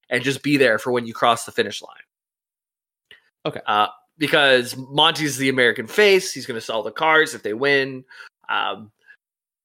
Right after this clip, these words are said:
Speaker 1: but George, it was like, "No, fuck you.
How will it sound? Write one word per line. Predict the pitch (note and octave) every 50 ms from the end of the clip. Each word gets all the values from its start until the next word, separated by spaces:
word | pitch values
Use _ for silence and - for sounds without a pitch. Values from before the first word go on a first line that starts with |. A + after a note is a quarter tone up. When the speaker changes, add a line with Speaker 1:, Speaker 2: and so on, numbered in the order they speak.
| _ _
Speaker 1:
but | - - F3 C#3+ C3 B2+
George, | A2+ - C#3+ B2+ C#3+ D#3 D#3+ D#3 C3 - - - - - - _
it | - C#3 C3 B2 A#2+ A#2 A2 G#2 - _ _ _ -
was | A#2+ A2+
like, | A2+ A2 A2 - A2
"No, | C3 C3+ A2 F2 -
fuck | - - G#2+ - - - - - D#3+
you. | D#3 C#3+ C#3 - A#2 -